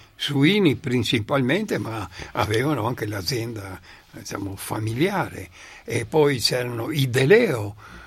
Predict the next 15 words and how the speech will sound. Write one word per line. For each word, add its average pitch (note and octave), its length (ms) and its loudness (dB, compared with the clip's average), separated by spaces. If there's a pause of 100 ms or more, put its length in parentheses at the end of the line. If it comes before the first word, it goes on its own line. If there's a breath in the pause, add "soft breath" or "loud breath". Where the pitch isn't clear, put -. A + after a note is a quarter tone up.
(140 loud breath)
che B2+ 300 0
lavoravano B2+ 760 2
anche C3 240 0
loro D#3 280 4
in B2+ 140 4
un'altra D3 540 2
parte A2+ 640 0
della G#2 400 -4
città, G#2 800 -4 (160)
della G#2+ 380 0
campagna A#2+ 580 2
polese. A2 720 -4 (580 loud breath)
E A#2+ 640 4
i A#2+ 180 2
Milevoj, C3 920 6